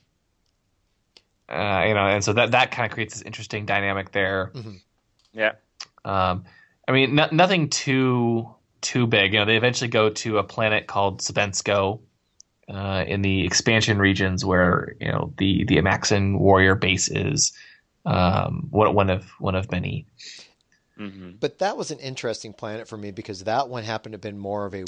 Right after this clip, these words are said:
Speaker 2: water planet. And that's one in which, that's when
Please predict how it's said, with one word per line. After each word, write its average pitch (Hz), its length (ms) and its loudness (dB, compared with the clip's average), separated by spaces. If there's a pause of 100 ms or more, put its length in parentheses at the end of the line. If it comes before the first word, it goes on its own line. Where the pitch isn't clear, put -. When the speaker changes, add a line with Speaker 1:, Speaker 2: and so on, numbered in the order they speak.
Speaker 2:
water 95 380 -4
planet. 92 560 -14 (640)
And 110 180 -4
that's 117 240 2
one 113 420 -4 (100)
in 104 200 -10
which, 104 400 -4 (540)
that's 123 320 2
when 127 420 -2